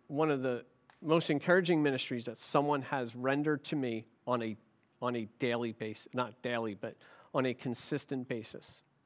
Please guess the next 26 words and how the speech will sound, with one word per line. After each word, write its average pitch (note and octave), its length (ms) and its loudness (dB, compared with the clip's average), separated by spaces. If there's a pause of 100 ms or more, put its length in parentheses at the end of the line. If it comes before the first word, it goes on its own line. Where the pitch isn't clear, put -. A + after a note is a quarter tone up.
(100)
You C#3 120 4
know D#3+ 80 6
what E3 120 6
it E3 120 4
is? G3 260 -6 (1040)
I C3+ 60 2
receive C3+ 440 0
cards. G#2+ 520 -2 (2000)
I - 80 0
get E3 180 0
cards A#2 500 -2 (840)
from B2+ 160 -4
certain D3+ 320 0
family C#3+ 580 0 (680)
in C3+ 160 2
the C#3+ 60 2
mail C3+ 240 4
from B2+ 180 0
a - 20 -8
certain C#3+ 300 -4
individual B2+ 600 -2 (800)
every C#3 200 2
once D#3+ 260 2
in F3 60 4
a E3 60 6
while B2+ 400 0